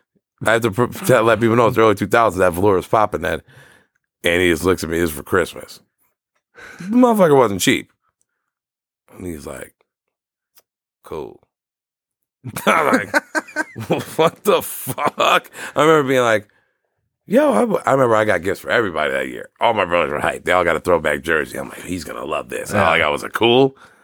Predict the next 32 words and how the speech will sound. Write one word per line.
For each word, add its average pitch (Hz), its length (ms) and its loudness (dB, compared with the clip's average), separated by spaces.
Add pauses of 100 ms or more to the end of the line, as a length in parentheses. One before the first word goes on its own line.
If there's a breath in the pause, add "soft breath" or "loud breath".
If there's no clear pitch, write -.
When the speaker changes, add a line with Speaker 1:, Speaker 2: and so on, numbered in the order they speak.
(420 soft breath)
Speaker 2:
Uh. 127 60 -8 (160)
Speaker 1:
I'm 113 100 -18 (100)
like, 127 180 -10
"This 113 200 2
too - 140 -10
cool - 260 -6
for - 120 -12
school 60 300 -8 (100)
ass 53 200 -4
nigga 67 180 0
over 69 280 -2
here." 90 260 0
All 101 100 0
right. 80 280 0 (260)
<laughs> - 360 0
Okay. 160 500 0 (140)
Speaker 2:
Do 107 60 -6
you 104 120 -4
wear 180 260 2
it? - 120 -12
Speaker 1:
<laughs> - 80 -10
That 131 120 6
was 127 100 2
his 120 100 -4
version 110 320 2
of, 95 60 -2
like, 85 280 -2
"Thank 127 260 -2
you, 90 80 -8
I 78 60 -6
love 113 300 0
you." - 120 -20